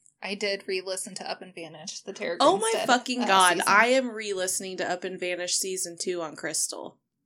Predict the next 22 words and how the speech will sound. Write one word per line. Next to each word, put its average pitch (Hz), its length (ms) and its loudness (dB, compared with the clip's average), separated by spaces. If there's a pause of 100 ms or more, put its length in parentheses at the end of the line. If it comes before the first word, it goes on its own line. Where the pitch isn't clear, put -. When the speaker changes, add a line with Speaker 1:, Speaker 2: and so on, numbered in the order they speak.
Speaker 1:
Really? 220 540 -2
Speaker 2:
Yeah. 214 260 2 (580)
Speaker 1:
That's 233 160 -8
crazy. - 400 -8
Speaker 2:
What 226 200 -6
the 254 100 0
fuck? - 400 -6 (2500)
Speaker 1:
We're 165 140 -4
the 175 100 -8
same - 220 -8
person. 220 440 -12 (1200)
<laughs> - 960 -16
We're 202 120 2
two 202 220 -2
sides 175 380 -4
of 202 80 -8
the 196 100 -8
same - 240 -10
coin. - 340 -12 (1600)
Uh, 190 420 2 (460)
<laughs> 254 460 0
anyway. 196 520 -4